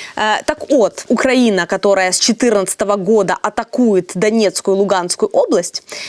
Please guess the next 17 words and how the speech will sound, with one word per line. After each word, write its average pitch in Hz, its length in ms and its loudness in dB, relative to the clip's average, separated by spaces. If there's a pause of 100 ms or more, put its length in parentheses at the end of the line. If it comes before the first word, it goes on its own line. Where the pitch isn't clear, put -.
(160)
я 277 160 2
вам 349 160 0
сейчас 254 580 -2
расскажу 220 880 -2 (460)
и 233 80 4
покажу 196 600 -2 (280)
всё, 381 360 0
что - 360 0
происходит. - 840 -4 (460)
Е, 214 240 0
значить, 247 540 0
шахта 392 400 -2
управління 247 560 0
Покровська - 760 -4 (100)
зараз 269 460 0
виглядає 208 480 0
приблизно 196 720 0